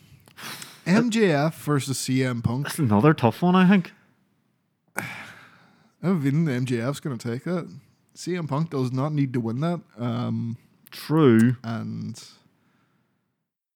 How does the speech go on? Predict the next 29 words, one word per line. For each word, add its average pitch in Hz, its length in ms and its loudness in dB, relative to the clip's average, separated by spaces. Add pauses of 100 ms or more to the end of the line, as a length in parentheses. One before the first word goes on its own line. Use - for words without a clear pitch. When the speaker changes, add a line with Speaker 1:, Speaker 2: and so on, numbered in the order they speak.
(640)
Speaker 2:
there's 131 120 -4
too 202 180 4
much 180 180 2
of 147 80 -4
an 131 100 0
a-, 123 160 -2
there's 135 220 -2
too 185 200 0
much 175 200 -2
weirdness 160 400 2
going 185 240 0
on 185 160 -4
here 180 160 -2
for 151 120 -6
just 123 200 -8
go, 135 160 -2
"Ah, 170 200 0
Punk 175 260 -2
wins, 143 300 -2
gets 127 200 -6
his, 135 140 -2 (760)
Speaker 1:
Mm. 117 560 2
Speaker 2:
teaches 139 300 0
M 127 160 -2
J 123 160 0
F 120 160 -6
his 120 180 -6
lesson." 113 580 -6
Um, 113 460 -8